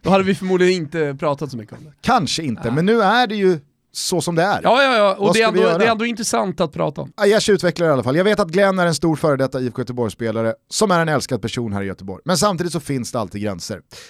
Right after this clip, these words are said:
Speaker 2: Det kan vara roligt med skämt och sådär, men man bör tänka på att man inte ska irritera folk. Religion och hudfärg."
Speaker 1: Vänta, vänta, vänta. Redan där är han ju snett ute.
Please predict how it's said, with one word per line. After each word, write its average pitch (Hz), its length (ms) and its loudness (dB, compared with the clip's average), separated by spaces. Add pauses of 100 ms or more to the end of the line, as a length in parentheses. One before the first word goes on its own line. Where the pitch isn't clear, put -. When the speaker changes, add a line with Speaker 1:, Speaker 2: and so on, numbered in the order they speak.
Speaker 2:
Det 170 80 -6
kan 196 140 0
vara 190 120 4
roligt 170 220 2
med 165 120 -6
skämt 160 280 -2
och 127 60 -10
sådär, 98 300 -8
men 135 140 -4
man 147 120 -2
bör 135 80 -2
tänka 123 340 -6
på 110 100 -8
att 95 80 -10
man 107 120 -6
inte 92 120 -10
ska 110 120 -12
irritera 110 520 -6
folk. - 360 -20 (800)
Religion 233 520 4
och 202 80 6
hudfärg." 214 140 4 (140)
Speaker 1:
Vänta, 262 160 2
vänta, 269 180 2
vänta. 240 260 2
Redan 214 480 0
där 156 380 2
är 143 100 0
han 143 140 0
ju 135 80 -2
snett 139 300 -6
ute. 135 320 -6